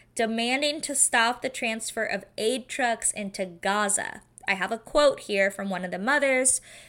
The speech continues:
She said, "Well done to the mothers. We've all already seen what the fuel goes for. We went out this morning to protest against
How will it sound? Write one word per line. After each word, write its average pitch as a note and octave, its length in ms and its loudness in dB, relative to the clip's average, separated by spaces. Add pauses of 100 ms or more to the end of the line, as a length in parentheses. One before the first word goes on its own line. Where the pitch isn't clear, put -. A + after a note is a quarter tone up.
(280)
She - 240 0
said, A3+ 420 6
"Well C#4 300 6
done C#4+ 340 4
to C#4+ 120 -6
the C4 140 -2
mothers. A#3 680 2
We've B3 500 -2 (120)
all D4 680 4
already C4+ 480 4
seen A3+ 800 0
what A#3 340 4
the C4 80 -2
fuel A3+ 640 -2
goes A3+ 420 4
for. F2+ 520 -4 (320)
We G#3 100 2
went A#3+ 240 2
out C4 180 2
this B3+ 160 -2
morning A3+ 420 -2
to A#3 100 -8
protest B3+ 640 0
against G#3+ 500 -4